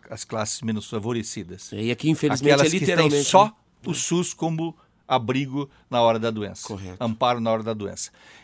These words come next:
Speaker 1: E nós observamos que, eh, o, o sus não pode, depois de doze anos,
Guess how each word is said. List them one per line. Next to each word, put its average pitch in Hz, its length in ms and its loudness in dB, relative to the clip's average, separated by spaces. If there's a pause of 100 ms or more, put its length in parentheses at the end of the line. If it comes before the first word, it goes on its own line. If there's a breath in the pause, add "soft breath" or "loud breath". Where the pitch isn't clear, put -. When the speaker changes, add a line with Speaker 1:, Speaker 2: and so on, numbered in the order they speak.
(100)
Speaker 1:
E 117 580 0
nós 117 440 2
observamos 117 800 -6
que, 110 320 -10 (260)
eh, 107 520 -12
o, - 360 -18 (960)
o - 180 -18
sus 127 380 -8
não 165 140 -4
pode, 110 260 0
depois 101 360 -6
de 98 40 -12
doze 101 380 -4
anos, 110 440 -4